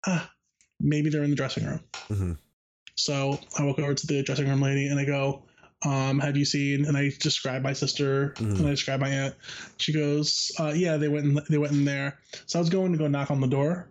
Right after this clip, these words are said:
Speaker 2: Mm-hmm.
Speaker 1: So I walked in there, and it's the first time, uh, young Frank saw a boob. Uh, it was,
Speaker 2: Jesus.
Speaker 1: it, it, it was, <laughs> it was not my aunt. It was not my sister. Thank God.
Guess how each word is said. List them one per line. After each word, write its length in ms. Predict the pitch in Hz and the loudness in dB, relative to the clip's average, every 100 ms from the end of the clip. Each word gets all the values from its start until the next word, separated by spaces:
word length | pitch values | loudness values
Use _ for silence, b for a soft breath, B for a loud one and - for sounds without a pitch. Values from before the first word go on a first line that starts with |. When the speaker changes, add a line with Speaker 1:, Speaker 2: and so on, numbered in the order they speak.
| _ | _
Speaker 2:
Mm-hmm. 300 | 107 104 92 92 _ _ _ _ - - | -2 0 -2 -4 _ _ _ _ -16 -6
Speaker 1:
So 100 | 143 | -2
I 180 | 143 139 | -2 0
walked 220 | 143 - | -2 0
in 120 | 135 | 0
there, 260 | 139 139 - _ B B B B | 0 -2 -6 _ B B B B
and 100 | 185 | -2
it's 120 | 214 | 0
the 40 | - | 0
first 180 | 247 240 | 0 2
time, 180 | 233 226 - | 0 0 -2
uh, 140 | 185 185 | 0 2
young 220 | 185 202 | 4 2
Frank 220 | 202 202 | 2 0
saw 180 | 214 214 | 0 2
a 20 | |
boob. 280 | 196 208 - - - B B B | 4 2 0 -6 -10 B B B
Uh, 200 | 151 143 - | -2 -2 -4
it 140 | - - | -10 -2
was, 140 | 165 | 0
Speaker 2:
Jesus. 560 | 160 196 - 151 190 190 | 2 0 0 2 2 2
Speaker 1:
it, 160 | 170 165 - | -2 -4 0
it, 240 | 208 - | 0 2
it 60 | 220 | 2
was, 800 | 220 196 196 - - 294 - - _ - | 2 0 -2 -2 -2 -2 -2 -8 _ -6
<laughs> 260 | 294 302 - | -4 -2 0
it 80 | |
was 140 | 185 165 | 0 0
not 120 | 165 | 0
my 120 | 208 | 0
aunt. 260 | 185 160 165 | 0 -2 0
It 40 | |
was 100 | 170 | 0
not 100 | 147 | 0
my 80 | 165 | 0
sister. 220 | 180 151 156 | 0 0 -2
Thank 200 | 160 160 | -2 -2
God. 240 | 139 | -2